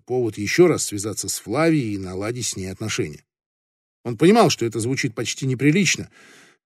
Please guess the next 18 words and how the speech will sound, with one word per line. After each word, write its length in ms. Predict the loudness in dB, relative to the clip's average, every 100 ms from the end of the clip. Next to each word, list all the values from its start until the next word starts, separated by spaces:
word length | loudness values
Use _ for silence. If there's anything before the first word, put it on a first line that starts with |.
| _
бессердечно, 760 | -4 2 2 8 8 8 0 -4
жестоко 520 | -4 -4 0 0 0
с 140 | -2
его 140 | -4 -4
стороны. 420 | -6 -8 -8 -14 _ _ _ _ _ _ -12
Кроме 240 | 0 2 6
того, 180 | 8
предварительные 680 | 10 8 8 8 8 8 8
расспросы 540 | 6 2 2 2 4
уже 160 | 4 2
показали, 520 | 0 0 2 4 2
что 220 | 0 -6
Морсби 500 | -2 2 6 4 4
ничего 400 | 2 2 0 2
не 120 | 4 4
знает 440 | 4 4 2 -2
о 40 |
Бернине, 540 | -2 0 0 -2 -4